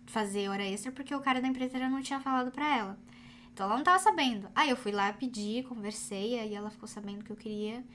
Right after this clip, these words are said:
hora extra. Tá, ela falou que na quinta-feira ela ia me encaixar numa linha onde faz hora extra. Ela me encaixou na quinta-feira. Trabalhei o dia todo na esperança que ela ia me chamar pra fazer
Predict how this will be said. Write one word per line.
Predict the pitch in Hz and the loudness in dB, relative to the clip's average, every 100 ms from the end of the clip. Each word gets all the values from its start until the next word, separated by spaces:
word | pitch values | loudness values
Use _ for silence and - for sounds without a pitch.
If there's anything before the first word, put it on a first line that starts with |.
| - - | -20 -16
hora | 185 202 | -8 -2
extra. | 220 - - - - - - - | -2 -2 -12 -16 -18 -20 -20 -2
Tá, | 226 165 - | 2 2 0
ela | 196 196 | -8 -6
falou | 214 214 | -4 -4
que | 214 | -4
na | 226 226 | -6 -6
quinta-feira | 277 294 285 269 | -4 -6 0 0
ela | 277 | 2
ia | 269 | 0
me | 269 | 0
encaixar | 262 294 285 269 254 | 0 -2 -2 0 0
numa | 262 262 | 2 2
linha | 240 226 240 262 | 2 -2 -6 -6
onde | 233 214 | -6 -6
faz | 202 208 | -4 -4
hora | 220 254 | -2 0
extra. | 254 196 - - - - - - | 0 -4 -10 -16 -18 -20 -20 -6
Ela | - 320 | 2 4
me | 311 | 4
encaixou | 330 330 294 | 2 2 2
na | 294 | -2
quinta-feira. | 294 285 302 - 165 - - - - - - | -2 -4 -4 -6 -8 -10 -16 -20 -20 -20 -8
Trabalhei | 233 226 226 220 | -2 2 4 4
o | |
dia | 220 233 | 2 0
todo | - 220 202 202 254 | 0 0 2 0 0
na | 269 | -2
esperança | 269 269 254 240 262 | -2 0 0 0 -4
que | 269 | 0
ela | 269 262 | 2 4
ia | 269 | 2
me | 285 | 0
chamar | 294 262 254 | -2 -2 -2
pra | 262 | -4
fazer | 262 247 240 233 240 262 | -4 -2 0 0 0 -4